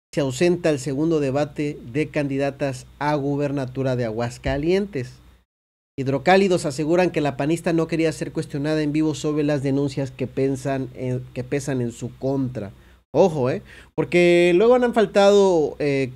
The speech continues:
igual candidatos de Morena a estos debates y ahí salen a estar diciendo de cosas, pero también vean cómo estos del priam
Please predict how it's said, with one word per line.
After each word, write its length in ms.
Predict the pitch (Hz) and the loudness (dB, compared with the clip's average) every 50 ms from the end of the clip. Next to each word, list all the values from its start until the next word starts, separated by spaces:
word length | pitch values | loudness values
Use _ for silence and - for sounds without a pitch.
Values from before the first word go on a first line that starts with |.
| - - | -6 -4
igual 300 | 156 139 135 151 160 156 | -4 0 2 2 0 2
candidatos 480 | 180 165 139 139 139 147 147 160 147 | 0 0 0 0 0 -2 -2 -4 -6
de 80 | 131 139 | -4 -4
Morena 360 | 123 117 117 131 143 147 143 | -4 -4 -4 -4 -4 -4 -4
a 20 | |
estos 240 | 135 127 - 147 135 | -6 -8 -10 -12 -8
debates 560 | 131 131 127 127 127 127 123 139 139 - - - - - - _ _ _ _ _ _ _ - | -6 -4 -2 -2 -4 -4 -6 -10 -12 -12 -18 -20 -20 -20 -20 _ _ _ _ _ _ _ -8
y 60 | - 135 | -4 0
ahí 160 | 139 160 139 | 0 0 0
salen 300 | - 160 160 165 156 139 | 0 -2 -2 0 -2 -2
a 40 | 127 | -4
estar 300 | 127 - 151 143 151 147 | -6 -4 -4 -4 -2 -2
diciendo 380 | 143 127 - 143 143 151 139 | -4 -6 -4 -4 -4 -2 -2
de 120 | 123 117 123 | -2 -4 -4
cosas, 320 | - 135 143 139 151 131 | -4 -6 -6 -6 -8 -12
pero 200 | 127 135 123 127 | -10 -8 -10 -8
también 340 | 127 139 127 143 185 208 202 | -6 -6 -4 -4 -4 -4 -4
vean 220 | 196 196 190 190 | -4 -4 -4 -4
cómo 260 | 190 196 190 190 185 | -4 -6 -4 -2 -4
estos 260 | 185 175 - 196 175 151 | -4 -4 -6 -8 -6 -4
del 160 | 151 139 131 | -4 -4 -4
priam 460 | 127 147 151 156 165 165 175 175 | -4 -4 -2 -2 -2 -2 -4 -6